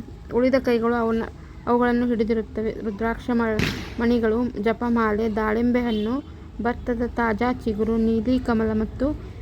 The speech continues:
ತಂತಿ ವಾದ್ಯ ವೀಣೆ ಅವನ ಕಾಂಡ ತುದಿ ದೇವಿಯ ತೊಡೆಯ ಮೇಲೆ ನಿಂತಿದೆ.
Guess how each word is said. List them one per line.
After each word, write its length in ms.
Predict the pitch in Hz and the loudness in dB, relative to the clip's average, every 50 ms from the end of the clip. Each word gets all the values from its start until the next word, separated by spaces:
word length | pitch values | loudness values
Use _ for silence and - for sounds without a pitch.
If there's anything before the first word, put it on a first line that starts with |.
| - - - | -8 -4 0
ತಂತಿ 380 | 247 247 247 247 247 - 233 226 | 2 4 4 4 2 2 2 2
ವಾದ್ಯ 400 | 220 226 233 233 214 202 233 226 | 4 4 2 2 0 2 0 2
ವೀಣೆ 420 | 214 226 226 233 233 226 226 220 220 208 - - - - - - - | 2 2 2 4 4 4 4 2 0 -2 -4 -8 -14 -16 -14 -8 -2
ಅವನ 200 | 233 240 240 233 233 | 0 0 2 2 0
ಕಾಂಡ 300 | - 240 233 233 240 247 247 | -2 -2 -2 0 0 0 0
ತುದಿ 320 | 247 - 240 220 208 233 240 254 254 - - - - - - | -2 0 0 0 2 2 0 0 -2 -6 -10 -10 -8 -6 0
ದೇವಿಯ 320 | - 240 240 233 233 240 233 | 2 4 4 4 4 2 2
ತೊಡೆಯ 300 | 220 233 226 226 233 247 | 2 2 2 2 2 2
ಮೇಲೆ 280 | 240 240 226 214 226 240 | 2 2 2 0 0 0
ನಿಂತಿದೆ. 460 | 254 247 233 220 208 - 220 214 208 | 2 2 2 2 2 0 0 0 -2